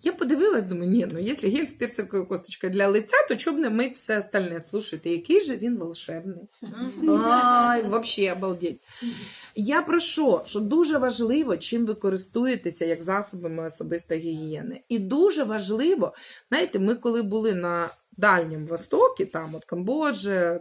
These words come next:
Speaker 1: Китай, Лаос, В'єтнам, там і так далі, у них є така фраза: «Кожу надо умаслівать». Тобто кремчиками, які содержать масла, або маслами, обязательно кожу надо намащувати, втирати.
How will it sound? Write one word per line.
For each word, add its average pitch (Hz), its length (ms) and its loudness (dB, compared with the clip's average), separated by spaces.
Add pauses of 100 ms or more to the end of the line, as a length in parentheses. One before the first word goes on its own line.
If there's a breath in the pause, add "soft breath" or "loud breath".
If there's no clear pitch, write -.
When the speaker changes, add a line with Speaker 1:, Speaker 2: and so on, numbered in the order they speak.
Speaker 1:
Китай, 226 440 4
Лаос, 196 460 2
В'єтнам, 196 540 -2
там 170 440 -8
і - 20 -8
так 175 220 -6
далі, 165 280 -6 (680 loud breath)
у 202 60 0
них 277 280 0
є 277 160 -2
така 254 260 -8
фраза: 175 560 -10 (180)
«Кожу 208 500 -2
надо 165 420 -10 (220)
умаслівать». 170 1900 -8 (320 soft breath)
Тобто 185 260 -2 (100)
кремчиками, 190 720 -2
які 185 200 -8
содержать 190 540 -8
масла, 185 540 -6
або 190 160 -2
маслами, 214 680 -4 (120)
обязательно 180 800 -6
кожу 214 320 -6
надо 180 400 -8 (260)
намащувати, 190 840 -6
втирати. 180 540 -4